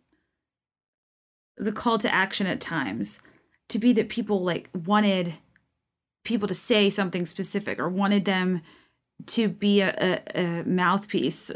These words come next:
or to, to deliver the news. And I'm like, "Well,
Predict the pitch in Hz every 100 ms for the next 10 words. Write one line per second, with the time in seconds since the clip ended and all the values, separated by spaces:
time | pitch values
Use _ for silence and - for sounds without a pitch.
0 | - 180 165 131 - 208 202 190 175 -
1 | 196 190 202 175 165 175 190 135 104 -
2 | - _ _ _ _ _ 214 226 214 208
3 | 208 254 240 220 196